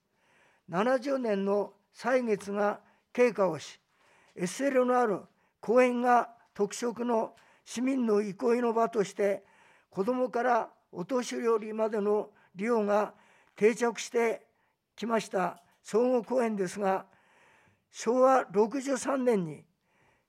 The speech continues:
見晴らし公園改修基本構想が策定をされました。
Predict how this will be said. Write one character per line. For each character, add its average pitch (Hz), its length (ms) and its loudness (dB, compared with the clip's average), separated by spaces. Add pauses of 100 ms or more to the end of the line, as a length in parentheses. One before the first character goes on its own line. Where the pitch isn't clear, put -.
見 160 140 -6
晴 233 120 2
ら 254 100 0
し - 120 -12
公 254 260 -2
園 220 200 -4
改 226 360 -4
修 240 300 -8
基 - 160 -16
本 269 240 -2
構 262 200 -4
想 208 220 -2
が 196 260 0 (380)
策 196 320 -6
定 214 220 2
を 220 340 0 (220)
さ - 180 -2
れ 202 80 2
ま 175 160 -4
し - 80 -20
た。 - 160 -20